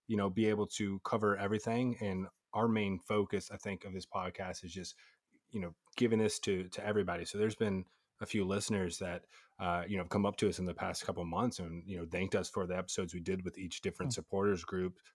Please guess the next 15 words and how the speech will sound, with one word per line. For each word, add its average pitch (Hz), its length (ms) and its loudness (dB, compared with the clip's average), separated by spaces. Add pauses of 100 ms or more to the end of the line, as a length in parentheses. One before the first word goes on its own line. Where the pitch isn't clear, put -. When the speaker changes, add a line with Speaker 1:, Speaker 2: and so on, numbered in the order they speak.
Speaker 1:
'cause 87 220 -4
they, 98 200 4
you 98 160 -2
know, 92 80 -2
were 92 120 0
listening 95 380 0
to 85 100 -8
those 90 440 -2
and 90 100 -4
then 87 180 -6 (220)
decided 95 480 4
the 92 80 0
ones 92 240 0
that 92 100 -4
they, 87 140 -4